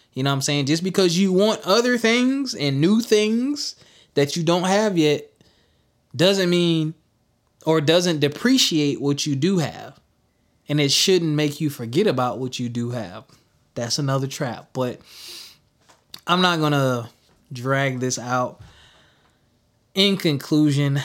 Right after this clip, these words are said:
ladies and gentlemen, retreat to those safe spaces. All right? What do you need to recharge? For some of y'all, it's a vacation.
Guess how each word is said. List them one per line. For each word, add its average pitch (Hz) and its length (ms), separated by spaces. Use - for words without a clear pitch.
ladies 131 380
and 110 260
gentlemen, 123 560
retreat 135 800
to - 120
those 123 300
safe 120 300
spaces. - 840
All 117 120
right? 135 320
What 151 300
do 151 100
you 165 180
need 160 280
to 156 120
recharge? 131 800
For 127 160
some 160 240
of 165 60
y'all, 156 340
it's 135 220
a 127 40
vacation. 123 800